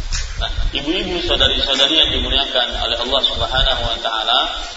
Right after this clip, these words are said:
apa saja perkara-perkara yang dilarang oleh wanita-wanita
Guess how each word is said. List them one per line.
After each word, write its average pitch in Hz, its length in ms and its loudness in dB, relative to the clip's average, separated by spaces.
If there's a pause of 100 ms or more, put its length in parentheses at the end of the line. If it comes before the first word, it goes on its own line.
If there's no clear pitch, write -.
(3250)
apa 156 340 6
saja 165 360 6 (360)
perkara-perkara 151 960 4
yang 147 200 4 (100)
dilarang 131 500 6 (880)
oleh 127 360 6 (760)
wanita-wanita 143 1500 4